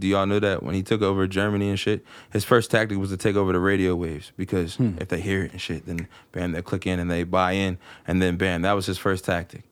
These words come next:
Speaker 2: Hmm.
Speaker 1: And that's one of the laws of power. I mean, not the music part, but you know what I mean?
Speaker 2: Well,
Speaker 1: Like,
Speaker 2: yeah,
Speaker 1: shit
Speaker 2: but
Speaker 1: like
Speaker 2: it's
Speaker 1: that.
Speaker 2: a, you're
Speaker 1: Yeah,
Speaker 2: hearing,
Speaker 1: yeah,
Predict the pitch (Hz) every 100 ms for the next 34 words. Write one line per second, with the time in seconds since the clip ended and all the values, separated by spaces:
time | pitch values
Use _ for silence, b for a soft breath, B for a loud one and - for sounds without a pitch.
0 | - 131 95 82 80 85 85 - 107 95
1 | 92 95 87 87 101 95 90 113 113 101
2 | 95 98 90 - 92 78 92 127 135 135
3 | 135 131 117 143 110 117 104 101 110 101
4 | 110 135 120